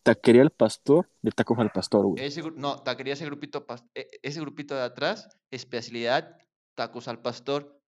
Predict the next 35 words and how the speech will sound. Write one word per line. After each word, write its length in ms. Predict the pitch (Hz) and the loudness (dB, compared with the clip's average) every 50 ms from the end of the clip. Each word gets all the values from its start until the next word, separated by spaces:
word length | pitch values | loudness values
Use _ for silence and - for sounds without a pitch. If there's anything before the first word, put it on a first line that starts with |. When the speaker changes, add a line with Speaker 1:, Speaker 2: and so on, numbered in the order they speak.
| _ _ _ _ _ _ _ _ _ _ _ _ _ _ _ _ _ _ _ _ _ _ _ _ _ | _ _ _ _ _ _ _ _ _ _ _ _ _ _ _ _ _ _ _ _ _ _ _ _ _
Speaker 2:
Dude, 300 | - 135 139 123 - - - _ _ _ _ _ _ _ _ _ _ _ _ _ _ _ _ _ _ _ _ _ _ _ _ _ _ | -12 -10 -10 -12 -14 -18 -20 _ _ _ _ _ _ _ _ _ _ _ _ _ _ _ _ _ _ _ _ _ _ _ _ _ _
¿qué 100 | - 117 | -12 -12
más? 280 | 120 123 123 123 - - - - 320 285 247 214 196 190 185 - _ _ _ _ _ _ _ _ _ _ _ _ _ _ _ _ _ _ _ _ _ _ _ _ | -10 -12 -12 -14 -16 -12 -6 -4 -2 -2 -2 -4 -6 -8 -12 -16 _ _ _ _ _ _ _ _ _ _ _ _ _ _ _ _ _ _ _ _ _ _ _ _
Speaker 1:
Bueno, 140 | - 131 - | -6 -2 2
X, 300 | - 135 135 - 139 120 117 | 2 2 6 8 8 10 10
güey, 120 | 110 110 107 | 12 10 10
¿de 80 | 113 | 10
qué 100 | - 135 | 8 4
estábamos 380 | 139 - - 151 160 160 151 - | 4 6 6 8 8 8 8 6
hablando 320 | 123 117 120 131 135 127 120 | 6 6 8 8 8 8 6
después 300 | 113 - - - 113 117 | 6 4 2 2 2 2
de 60 | 117 | 2
que 140 | - 117 113 | 2 2 2
salía 240 | 113 110 110 110 | 2 2 2 2
todo 260 | 107 - - 127 123 120 | 0 0 4 6 6 6
esto? 220 | 127 - - 156 | 6 8 8 8
Ya 160 | 139 131 131 | 10 10 8
me 100 | 135 139 | 6 4
Speaker 2:
Verga, 100 | 139 139 135 123 | 4 6 6 8
Speaker 1:
perdí 160 | 117 120 127 | 10 10 10
bien, 140 | 120 127 135 139 | 8 8 6 4
Speaker 2:
bro. 40 | - | 4
Speaker 1:
cabrón. 300 | - 127 107 113 123 123 - - - - - - _ _ _ _ - | 6 8 8 8 8 6 2 0 -2 -6 -12 -20 _ _ _ _ 2
Speaker 2:
<laughs> 1120 | - - 247 - - - - - - - - 220 - - - - - - - - - - - - - _ - | 6 6 6 6 4 2 0 0 0 -2 -4 -4 -4 -6 -10 -16 -10 -6 -4 -4 -4 -4 -8 -14 -20 _ -6
Ah, 220 | - 170 214 233 | -2 0 0 0
güey, 140 | 226 208 185 | 0 -2 -4
de 100 | 170 160 | -4 -6
que 80 | 165 165 | -6 -8
nos 140 | 160 156 | -8 -8
escuchan 340 | 151 139 139 165 165 190 185 | -10 -12 -12 -12 -10 -10 -8
en 60 | 180 | -6
Alaska, 400 | 160 143 143 151 160 - - 139 | -6 -4 -4 -4 -6 -8 -10 -12
güey, 180 | 117 110 107 104 | -12 -12 -12 -12
los 160 | 113 113 110 | -14 -14 -12
alasqueños. 640 | 117 113 107 - - 139 135 127 107 104 123 _ _ | -12 -12 -14 -14 -14 -16 -16 -16 -18 -20 -20 _ _